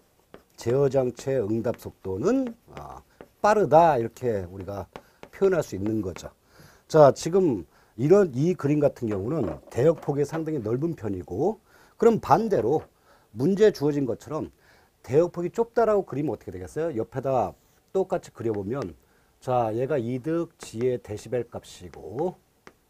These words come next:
그 다음에 당연히 가로축은 주파수 함수 오메가 똑같겠죠. 이 상태에서 대역폭이 좁게 그리려면은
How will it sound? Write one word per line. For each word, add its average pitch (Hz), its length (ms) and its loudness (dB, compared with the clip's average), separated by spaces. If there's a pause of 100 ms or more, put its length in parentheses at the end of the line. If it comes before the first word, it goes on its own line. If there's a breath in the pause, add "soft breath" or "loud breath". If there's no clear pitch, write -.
(160)
그 92 100 -14
다음에 170 420 -4 (160)
당연히 113 340 -2
가로축은 147 840 -4 (500 soft breath)
주파수 139 380 -4
함수 131 200 -4
오메가 104 320 -2
똑같겠죠. - 760 -6 (640 soft breath)
이 127 100 -6
상태에서 180 600 0
대역폭이 143 480 -6
좁게 208 320 -6
그리려면은 127 720 -4